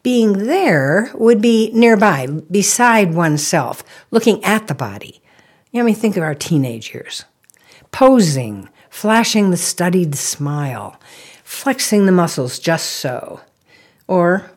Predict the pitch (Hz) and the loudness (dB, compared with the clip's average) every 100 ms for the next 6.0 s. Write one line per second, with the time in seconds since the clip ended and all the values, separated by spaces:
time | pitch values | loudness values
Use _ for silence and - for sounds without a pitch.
0 | _ - - 156 135 160 170 170 147 147 | _ -12 -4 0 2 2 0 -4 -4 -4
1 | 143 - _ - 285 208 151 139 131 131 | -6 -12 _ -2 0 2 0 -2 -4 -6
2 | 170 196 220 220 175 139 120 120 - - | -2 2 4 4 0 -2 -6 -14 -20 -16
3 | - 254 277 277 240 262 220 147 135 151 | -2 2 4 2 2 4 4 4 0 -2
4 | 151 208 208 156 127 139 - 240 226 147 | 2 2 2 -2 -2 -8 -8 -4 -4 -4
5 | 151 127 123 120 - 131 113 131 131 | -6 -8 -8 -10 -8 -10 -10 -14 -18